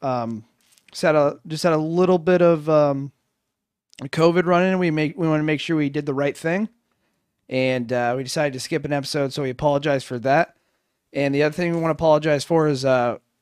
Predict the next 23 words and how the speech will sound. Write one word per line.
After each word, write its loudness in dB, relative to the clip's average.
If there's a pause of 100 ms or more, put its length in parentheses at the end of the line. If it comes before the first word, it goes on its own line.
(180)
we -2
didn't 2
realize 2
there 0
was -2
an -4
audio 0
issue -4
on 0
episode -4
three. -6 (400)
So 0
if -2
you -4
do 0
realize 2
that, 4
we -2
apologize, 0
and, -8
uh, -4
if, -18 (640)
um, 0